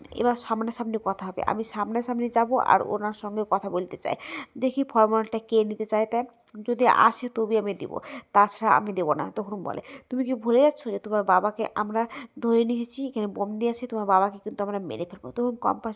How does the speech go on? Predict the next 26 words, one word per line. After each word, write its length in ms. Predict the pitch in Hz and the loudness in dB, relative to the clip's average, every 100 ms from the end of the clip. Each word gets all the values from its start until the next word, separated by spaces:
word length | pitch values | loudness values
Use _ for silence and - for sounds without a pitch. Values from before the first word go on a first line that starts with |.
| - | -2
বলে, 160 | 220 - - - - | -2 -2 -10 -8 -2
"আমি 140 | 247 | 2
তো 100 | 269 220 | 2 2
বললাম 340 | 220 233 208 - | 4 4 4 2
আপনাদের 360 | - 220 226 220 | -2 -4 -8 -4
যেটা 260 | 240 240 269 | -4 0 0
ভালো 300 | 254 214 226 | 0 -2 -2
আপনারা 380 | 226 - 226 220 | -2 -4 -4 -6
সেটাই 340 | 220 - 185 180 | -8 -4 -2 0
করুন। 180 | 147 135 - - - | -2 -2 -6 -14 -4
আমি 200 | 196 214 208 | -2 0 4
জানি 240 | 220 269 277 | 4 4 2
আমাদেরকে 380 | 202 208 208 208 | 0 -2 -4 -8
মেরে 240 | 202 208 214 | -8 -6 -6
ফেলে 220 | 202 214 | -4 -4
আপনাদের 420 | 110 - 202 202 | -2 -4 -8 -4
লাভ 220 | 196 170 175 | 2 2 2
নেই 140 | 131 | -6
কো, 120 | - 110 - - - | -8 -12 -14 -12 -4
আপনাদেরও 540 | - 220 226 214 233 240 - _ - | -4 0 -2 2 2 0 -6 _ -10
মৃত্যুকে 460 | 214 226 - 233 226 | -4 -4 -4 -4 -4
খুব 200 | - 180 | -4 -8
ভয় 220 | 202 202 196 | 0 4 4
আছে, 160 | - | 2
সেটা 200 | 220 - | -6 -6
খুব 200 | 202 214 | -4 -4